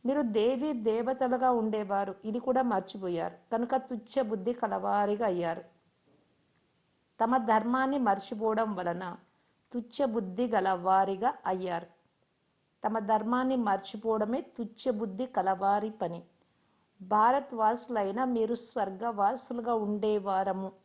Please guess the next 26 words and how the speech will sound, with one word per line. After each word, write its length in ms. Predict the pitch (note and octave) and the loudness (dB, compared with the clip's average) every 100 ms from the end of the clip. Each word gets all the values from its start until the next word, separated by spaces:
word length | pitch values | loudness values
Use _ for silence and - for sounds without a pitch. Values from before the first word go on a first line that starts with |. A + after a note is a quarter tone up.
| - | -4
అని 120 | A#3+ | -2
మీకు 340 | A#3+ B3 B3 | 0 0 -2
మాత్రమే 540 | A3 G#3 G#3 G#3+ G#3+ G#3+ | -2 0 0 -2 -2 -2
తెలుసు. 520 | G#3+ F3 F3 - E3+ - _ _ _ _ _ _ - | -2 -4 -4 -12 -14 -16 _ _ _ _ _ _ -4
ఈ 100 | A#3 | 0
భారతదేశం 920 | A3+ A#3 C4+ C4+ A#3 G#3 A#3+ - G3 | 4 4 4 0 -2 -2 -2 -4 -4
ఒకప్పుడు 400 | F#3+ G#3 G#3 A3+ | -2 -2 0 -4
స్వర్గంగా 800 | - - G#3 G3 F#3+ A3 A3+ A3 | -4 -2 -2 -2 -2 -2 0 0
ఉండేది. 400 | F#3 F3+ F3+ F3 | 0 -4 -4 -6
చాలా 560 | E3+ - G#3 G#3 B3+ | -10 -4 2 4 4
సమయం 500 | C#4+ - A#3+ B3 C4 | 2 -2 -2 0 -2
కూడా 200 | B3 B3+ | 0 2
కాలేదు. 560 | B3+ B3+ G3 G3+ F#3+ F#3 - _ _ _ _ _ _ _ A3+ | 2 2 0 0 -4 -8 -14 _ _ _ _ _ _ _ 0
పన్నెండు 400 | B3 C4+ C4+ B3+ | 4 4 2 2
వందల 280 | C4 C4 | 0 2
యాభై 440 | C4+ A#3+ G#3 G#3 A#3 | 0 2 2 2 0
సంవత్సరాలు 800 | A#3 A3+ G#3 A3 - G#3+ F#3+ F#3+ | -2 -4 -2 -2 0 2 2 0
సత్యుగం 640 | - G#3 G#3 - A3 A3 | -4 -6 -6 -8 -4 -2
ఉండేది 460 | G#3+ G#3 G#3 G#3 G#3+ | -2 0 -2 -2 -4
మరియు 380 | G3+ G3 G#3 | -2 -2 -2
పన్నెండు 520 | A3+ A3 F#3+ G3 G3+ G3 | -4 -2 -2 -2 -4 -4
వందల 260 | F#3+ G3+ | -4 -2
యాభై 420 | A3 F#3+ F#3 F#3 | -2 0 0 0
సంవత్సరాలు 840 | G3+ - G3 F#3 G3 - G3+ F3+ G#3 | -4 -6 -4 -2 -2 -2 0 0 0
రామరాజ్యం 920 | G3 F3 F#3 F#3 F3+ F3+ F3 B3+ C4 | 0 0 2 0 -2 -4 -6 -6 -4
నడిచింది. 600 | G3+ E3+ - F3+ E3 D3+ | -4 -6 -8 -8 -6 -10